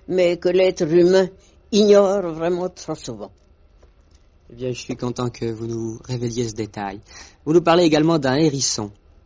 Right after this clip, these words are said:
Speaker 1: Oui, hérisson. Mais un hérisson n'est pas une bête rare. Le
Speaker 2: Mm.
Speaker 1: hérisson que j'ai pu garder, euh,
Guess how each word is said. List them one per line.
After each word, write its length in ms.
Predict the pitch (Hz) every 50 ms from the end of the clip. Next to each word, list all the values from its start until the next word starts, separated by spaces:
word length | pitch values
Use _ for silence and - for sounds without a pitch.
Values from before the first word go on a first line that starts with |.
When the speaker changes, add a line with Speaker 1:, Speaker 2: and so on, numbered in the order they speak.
| _ _ _ -
Speaker 1:
Oui, 360 | 117 123 147 214 285 339 381 311
hérisson. 440 | 214 185 170 147 - - 156 170 - - _ _ _ - _ _ _ _ _ _ _ _ _ _ _ _ _ _ -
Mais 80 | 175
un 100 | 170 165
hérisson 460 | 156 156 170 170 170 170 165 - 185
n'est 100 | 170 165
pas 160 | 165 165 160 170
une 100 | 180 170
bête 220 | 160 185 202 -
rare. 300 | 240 254 285 320 311 330 330 - _ _ _ _ _ _ _ _ _ _ _ _ _ _ - _ _ _ - _ _ - _ _ - - - _ _ _ _ _ _ -
Le 120 | - 190 196
Speaker 2:
Mm. 40 | 196
Speaker 1:
hérisson 600 | 196 220 220 226 233 214 - - 233 220 208 202
que 180 | 208 214 208
j'ai 220 | 190 170 196 202 190
pu 240 | 180 - 208 214
garder, 560 | 185 - 202 202 202 196 196 214 233 220 196 190 190 _ _ _ _ - - - - - - _ - -
euh, 180 | 190 165 -